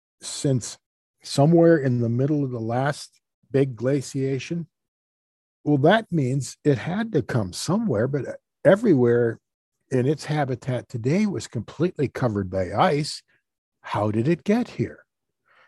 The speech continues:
And it's not the only plant that kind of raises that same question. So there's that possibility. The plants are saying something. Yeah, sure, they may have been brought in by, by natural means, you know, via animal or via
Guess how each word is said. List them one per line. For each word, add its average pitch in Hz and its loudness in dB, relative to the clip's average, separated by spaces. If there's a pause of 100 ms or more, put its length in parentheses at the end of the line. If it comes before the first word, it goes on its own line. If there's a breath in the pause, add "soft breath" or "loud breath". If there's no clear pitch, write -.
And 254 -2
it's 285 -6
not 262 -4
the 233 -2
only 240 0
plant 117 0
that 120 -8
kind 143 0
of 101 -2
raises 135 4
that 110 -6
same 110 -4
question. - -4 (1300 soft breath)
So 139 4
there's 175 4
that 214 4
possibility. 214 -2 (840)
The 131 -6
plants 180 0
are 208 -4
saying 226 -2
something. 185 -4 (800 soft breath)
Yeah, 247 4
sure, 185 4
they 170 2
may 160 4
have 180 2
been 160 2
brought 131 2
in 139 -4
by, 131 -6 (100)
by 127 -4
natural 123 -4
means, 104 -6
you 127 -6
know, 120 -4
via 107 0
animal 117 -4
or 131 -4
via 123 0